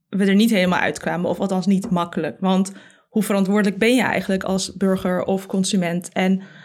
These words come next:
wat is nou beter? Je koopgedrag aanpassen of protesteren? En is het wel zo eerlijk om baarmoederbezitters hier weer mee op te zadelen? Want we leven nou eenmaal in een patriarchaat.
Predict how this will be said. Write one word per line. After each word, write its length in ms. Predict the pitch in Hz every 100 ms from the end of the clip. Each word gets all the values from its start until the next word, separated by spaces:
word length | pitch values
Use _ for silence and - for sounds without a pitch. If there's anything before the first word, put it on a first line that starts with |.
| -
wat 160 | 196 214
is 100 | 240
nou 180 | 208
beter? 400 | 190 202 226 165 170
Je 140 | 185
koopgedrag 520 | 185 185 185 208 202
aanpassen 640 | - 202 196 196 190 196 -
of 280 | 190 190 -
protesteren? 920 | - 190 190 - 214 190 185 165 185 - - -
En 320 | - 220 - -
is 180 | 233
het 100 | 233
wel 140 | 214 226
zo 100 | 214
eerlijk 440 | - 226 240 214
om 140 | - 190
baarmoederbezitters 880 | 185 240 220 190 196 196 190 190
hier 420 | - 196 214 - - _
weer 320 | - 202 240
mee 200 | 214 196
op 160 | 202 220
te 80 | 196
zadelen? 540 | 180 160 165 175 175 175 - -
Want 220 | 202 190
we 60 |
leven 280 | 185 190 202
nou 120 | 180
eenmaal 240 | 160 165 165
in 100 | 165
een 80 | 175
patriarchaat. 880 | 165 - - - - 190 202 202